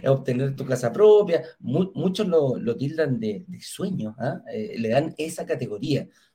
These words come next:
Para mí, eh, no, no, no sé si tan sueño. Yo creo que es un objetivo de vida, el cual hay distintas formas de llegar a ese objetivo. Y eso que, y eso es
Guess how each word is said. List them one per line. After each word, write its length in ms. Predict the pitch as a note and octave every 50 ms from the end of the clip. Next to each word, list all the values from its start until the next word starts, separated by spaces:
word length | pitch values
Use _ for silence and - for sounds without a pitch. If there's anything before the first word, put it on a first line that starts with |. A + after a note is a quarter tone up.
| _ _
Para 180 | _ C#3 - A2+
mí, 340 | A2+ C#3 F3 G3 G3 F3 D3+ C#3+
eh, 120 | C#3 C3+ B2
no, 160 | A#2+ A#2+ A#2+
no, 180 | B2 B2 A#2+ B2
no 140 | B2+ B2+ B2
sé 160 | - - D#3
si 140 | - - F3+
tan 200 | E3 D#3+ D#3 D#3+ - - - _ _
sueño. 680 | _ - - - F#3 F#3+ F3+ D3 C3 A#2 A2 G2+ F#2+ F2+
Yo 140 | A2+ A#2+
creo 140 | B2 B2 B2+ _ _ _ _ _ _
que 120 | C#3 C3 C3+
es 140 | C3+ -
un 120 | C3+ B2 B2
objetivo 580 | B2 B2 - - A2+ G#2+ F#2 A#2+ B2+ C3+ G3 G#3
de 80 | G3+ G3
vida, 360 | F#3 G#3 A3+ A#3+ C4 C4+ - - _ _ _ _ _ _ _ - -
el 160 | - A2 A2 -
cual 340 | - C3+ C#3 D#3 E3 - -
hay 180 | - A#2+ B2 A#2+
distintas 480 | A2 A2 - C3+ C3+ C3+ D3+ C#3 -
formas 400 | - C#3+ C#3+ C#3 D3 D3+ D3 - - _ _ _ _ _
de 420 | - - G#2+ A#2 A#2 A2+ A2+ A2+ A2+
llegar 340 | G#2+ A2 A2 A2+ C3 C#3 C3+
a 40 | C3
ese 220 | B2+ - - B2
objetivo. 560 | - - - A2 F#2+ F#2 G2 F#2 F2 F2+ F2
Y 160 | F2+ G2 A#2 C#3
eso 200 | C#3 C#3 F3+ -
que, 160 | - - - -
y 160 | A2 A2 C#3
eso 260 | F3+ F3+ F3+ - F#3
es 200 | F3+ F#3 F#3 -